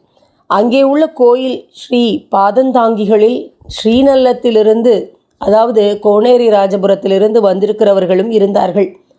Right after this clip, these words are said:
அவர்களில் ஒருவர் இன்னொருவரை உம்மாச்சு என்று கூப்பிடுவதை கேட்டேன். திருநல்லத்தில் சுவாமியின் பெயர் உமாமகேஸ்வரன் என்பது. எனக்கு உடனே விஷயம் பளிச்சென்று புரிந்தது. உம்மாச்சு, உம்மாச்சி எல்லாம்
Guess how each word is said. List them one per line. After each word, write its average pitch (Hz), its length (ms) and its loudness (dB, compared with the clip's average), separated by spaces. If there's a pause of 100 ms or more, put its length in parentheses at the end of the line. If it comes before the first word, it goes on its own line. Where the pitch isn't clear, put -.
(220)
அவர்களில் 277 560 0
ஒருவர் 240 640 0
இன்னொருவரை 208 840 0 (380)
உம்மாச்சு 285 600 0
என்று 208 360 0
கூப்பிடுவதை 202 600 0
கேட்டேன். 175 560 -2 (340)
திருநல்லத்தில் 285 720 0 (120)
சுவாமியின் 233 520 -2
பெயர் 220 360 0
உமாமகேஸ்வரன் 202 960 0
என்பது. 175 520 -2 (360)
எனக்கு 208 380 0
உடனே 196 320 0
விஷயம் 214 440 -2
பளிச்சென்று 214 580 -2
புரிந்தது. 196 600 0 (440)
உம்மாச்சு, 247 640 0 (120)
உம்மாச்சி 240 500 -2
எல்லாம் 208 580 0